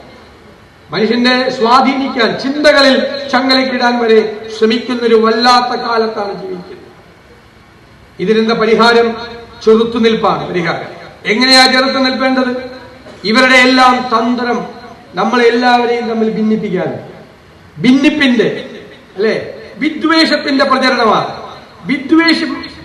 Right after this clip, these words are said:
വ്യാപകമായി വിദ്വേഷം പ്രചരിപ്പിച്ച് നമ്മളെ ശത്രുക്കളാക്കുക. നമ്മൾ തമ്മിൽ ഒരു കുഴപ്പമില്ല, നമ്മൾ തമ്മിൽ സ്നേഹമാണ്, ഇല്ലേ? റംസാൻ വന്നാൽ ഇവിടെ ഉണ്ടാക്കുന്നത്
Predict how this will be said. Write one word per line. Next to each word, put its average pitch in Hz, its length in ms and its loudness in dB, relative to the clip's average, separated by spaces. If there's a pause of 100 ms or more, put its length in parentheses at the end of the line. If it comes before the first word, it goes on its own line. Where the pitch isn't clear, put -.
(300)
വ്യാപകമായി 277 840 4
വിദ്വേഷം 277 640 0
പ്രചരിപ്പിച്ച് 240 580 -2 (760)
നമ്മളെ 285 320 2
ശത്രുക്കളാക്കുക. 262 1000 -2 (180)
നമ്മൾ 214 260 4
തമ്മിൽ 285 260 4
ഒരു 277 100 2
കുഴപ്പമില്ല, 269 640 -2 (840)
നമ്മൾ 254 360 2
തമ്മിൽ 269 280 2
സ്നേഹമാണ്, 269 800 4 (920)
ഇല്ലേ? - 480 0 (600)
റംസാൻ 269 420 4
വന്നാൽ 277 380 4
ഇവിടെ 269 180 2
ഉണ്ടാക്കുന്നത് 262 800 2